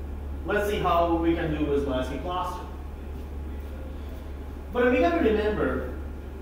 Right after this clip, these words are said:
R D B M S is still there. What is the beauty of the, uh, my, uh, the S Q L traditional R D B M S? What, why do we still need R D B M S in I T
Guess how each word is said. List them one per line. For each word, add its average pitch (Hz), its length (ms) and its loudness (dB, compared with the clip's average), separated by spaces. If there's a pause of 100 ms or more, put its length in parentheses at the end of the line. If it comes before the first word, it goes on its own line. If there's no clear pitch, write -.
(140)
R 247 300 4
D 247 140 0
B 240 60 -2
M 220 60 0
S 202 260 0
is 160 140 -4
still 214 300 4
there. 135 340 -2 (720)
What 254 140 2
is 302 100 0
the - 60 2
beauty 208 560 -2
of 160 180 2
the, 143 380 2 (200)
uh, 139 340 2 (100)
my, 156 300 2
uh, 127 420 2
the 131 160 0
S - 240 -4
Q 202 320 -4
L - 120 -6 (960)
traditional 156 560 2 (140)
R 131 80 0
D - 60 0
B - 40 -4
M 117 100 -2
S? - 220 -4 (200)
What, 160 260 0
why 247 400 2
do 214 80 -2
we 202 160 -2
still 247 380 0
need - 380 -2 (440)
R 160 260 6
D 143 60 -2
B 131 100 -2
M 120 120 -2
S 110 240 -6 (500)
in 143 240 -2
I 143 140 0
T 127 120 -2